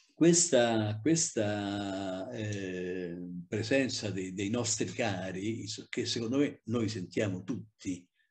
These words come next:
quando ci abbiamo un ricordo di nostro padre, nostra madre, di qualcuno che ci è morto, e ci commuoviamo, eh, quello è,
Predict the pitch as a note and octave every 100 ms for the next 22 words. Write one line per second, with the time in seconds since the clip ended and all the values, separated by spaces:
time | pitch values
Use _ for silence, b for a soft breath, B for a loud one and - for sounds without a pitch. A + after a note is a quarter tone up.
0 | - A2+ A2+ G2 A2+ A2 A#2 G2+ G2 F#2+
1 | G#2+ A2 G#2+ G#2+ F#2+ G2 F2+ F#2 F#2+ -
2 | - F#2 G2+ G#2+ F#2+ F#2 F#2 - G2+ G2+
3 | G#2+ G#2 F#2+ F#2+ F#2 F#2 F2+ F#2 F2+ -
4 | G#2 F2+ F2 - E2+ F#2+ G2+ G2 G#2+ -
5 | G2+ - B B B B B B A2+ A2
6 | - G#2 B2 A2+ G#2+ A2 A2 F#2+ F#2 F2
7 | G#2+ G#2+ G#2+ F3 - - F3+ F#2 F#2 F#2
8 | F#2 F2+ F2 F2 E2+ E2+